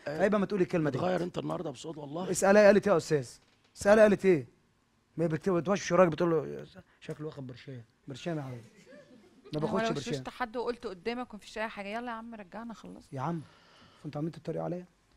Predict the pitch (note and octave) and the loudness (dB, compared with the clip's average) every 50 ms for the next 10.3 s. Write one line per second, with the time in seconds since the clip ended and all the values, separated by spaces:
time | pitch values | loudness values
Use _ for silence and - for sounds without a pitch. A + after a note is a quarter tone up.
0 | _ _ - - F3 D#3+ F#3 F#3+ - - - D3 D#3 D3 D3 F3 E3+ - F3 E3+ | _ _ -8 -4 -4 -4 -4 -4 -6 -6 -6 -6 -4 -6 -6 -6 -6 -6 -8 -6
1 | - F3+ C#3 - F3+ F3+ E3+ E3+ E3 D#3+ - F3 E3+ D#3 D#3+ F3 E3+ D3 C3+ E3+ | -6 -8 -8 -6 -8 -4 -4 -2 -4 -2 -2 -2 0 2 2 2 2 0 0 0
2 | D3+ D#3+ C#3+ D#3 D#3+ D#3+ D#3+ D3+ - - C3+ C3+ - A3 A3 - - D#3+ D3 D3+ | 2 2 0 0 -2 0 0 -2 -2 -2 -2 0 0 0 2 2 4 4 4 4
3 | D#3 D3 - G3 - - A#3 G#3+ G#3 F#3 F3+ E3+ D3+ E3 - A3 G#3+ - - D3+ | 4 2 0 0 -4 -6 -4 -4 -2 -2 -4 -2 4 4 4 4 4 0 -4 -4
4 | C#3 D3+ F#3 G#3 F#3 F#3 A#3 A#3 G3+ F#3+ F3+ F3+ F#3+ G3 F#3 F3+ E3+ - D#3 F#3+ | -2 0 0 0 2 2 0 2 4 2 2 2 2 2 0 -2 -2 -4 -8 -8
5 | F3 E3 E3+ F#3 G3 F#3 F3+ E3+ - - D#3+ D#3 D3+ D3 D3 C#3 C#3 C3 C#3 C#3 | -2 0 0 0 0 0 -2 -2 -2 -2 -2 0 0 -2 -2 -4 -6 -6 -8 -12
6 | C#3+ D3+ C#3 D3+ E3 F#3+ F3+ E3+ E3 D#3 D#3 D3+ C#3+ D3 - F#3 - - - F3 | -10 -4 0 2 2 2 2 0 0 -2 -4 -4 -6 -10 -10 -12 -16 -14 -10 -8
7 | D3+ D3 - E3+ D#3 D#3+ D3+ C#3 C#3+ D#3+ D#3 D#3 D3+ D#3+ D#3+ - _ - D3+ C#3 | -8 -6 -6 -4 -2 -2 -2 0 0 0 0 0 -2 -4 -4 -6 _ -6 -6 -6
8 | C3+ C3 C3 C#3 D3 F3 - _ _ _ _ _ _ _ _ _ _ _ _ _ | -6 -6 -10 -12 -14 -18 -20 _ _ _ _ _ _ _ _ _ _ _ _ _
9 | _ _ _ _ _ _ _ _ _ _ _ _ _ _ E3 C#3+ C3 B2+ A#2 A#2 | _ _ _ _ _ _ _ _ _ _ _ _ _ _ -10 -10 -8 -12 -14 -16
10 | A#2 - - - - | -18 -20 -20 -20 -20